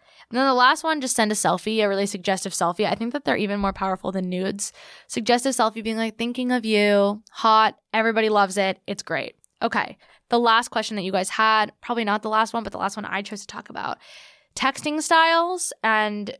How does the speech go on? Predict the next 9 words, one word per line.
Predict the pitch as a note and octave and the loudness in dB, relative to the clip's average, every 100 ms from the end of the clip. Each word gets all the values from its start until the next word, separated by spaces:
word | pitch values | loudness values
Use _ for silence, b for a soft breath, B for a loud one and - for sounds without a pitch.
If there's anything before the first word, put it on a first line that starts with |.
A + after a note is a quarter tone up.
| _ - | _ -8
people | A#3+ A3 | -4 -2
being | G#3 G3+ | -2 -4
strong | - G3+ G#3 | 0 0 0
texters | G#3 G3 - G#3 G3+ G3+ | -2 -6 -4 -4 -4 -6
and | |
weak | F#3 - | -10 -10
texters | G3 - F#3+ | -10 -10 -12
and | |
everything. | - - - - | -10 -12 -12 -14